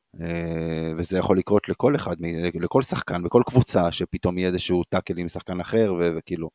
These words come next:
ניפחו את זה מעבר לכל פרופורציה, והפכו אותו כבר לאיזשהו טראבל מייקר. אה,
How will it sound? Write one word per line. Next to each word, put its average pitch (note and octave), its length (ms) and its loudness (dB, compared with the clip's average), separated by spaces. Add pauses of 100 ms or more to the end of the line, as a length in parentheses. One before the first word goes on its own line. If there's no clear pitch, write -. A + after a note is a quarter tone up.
(760)
ניפחו G#2+ 320 6
את G#2 80 6
זה G#2 160 4 (1400)
מעבר G#2+ 280 8
לכל G2+ 240 8
פרופורציה, A#2+ 460 8
והפכו F#2 220 4
אותו G#2 140 4
כבר F2+ 180 2
לאיזשהו F2 420 0
טראבל D#2+ 320 2
מייקר. D2+ 340 -8 (720)
אה, F2 640 2